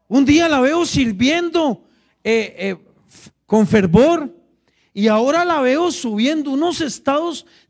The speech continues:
tan terribles, tan terribles. Pero ¿qué fue lo que pasó, pastor? Y es donde vienen las preguntas. ¿Era cristiana? ¿No era cristiana? ¿Aquel servidor era cristiano? Pastor, ¿pero él daba frutos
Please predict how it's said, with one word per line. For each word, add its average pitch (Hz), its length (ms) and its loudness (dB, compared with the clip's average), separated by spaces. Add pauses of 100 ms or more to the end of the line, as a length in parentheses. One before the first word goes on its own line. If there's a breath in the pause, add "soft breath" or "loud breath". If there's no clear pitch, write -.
tan 247 280 2
terribles, 208 1000 2 (560)
tan 302 240 0
terribles. 311 760 -2 (560)
Pero 247 240 2
¿qué 294 160 0
fue 339 160 2
lo 370 100 0
que 359 140 -2
pasó, 285 500 -2
pastor? 285 760 -4 (920)
Y 233 120 -8
es 269 80 -8
donde 285 200 -4
vienen 294 220 -4
las 277 160 -4
preguntas. 240 600 -4 (140 soft breath)
¿Era 302 260 0
cristiana? 269 720 -2
¿No 247 200 2
era 320 180 -2
cristiana? 294 680 -6 (220 loud breath)
¿Aquel 294 320 -2
servidor 277 480 0
era 294 220 0
cristiano? 269 520 -2 (220 loud breath)
Pastor, 277 460 0
¿pero 247 240 2
él 269 80 0
daba 320 260 0
frutos 294 600 0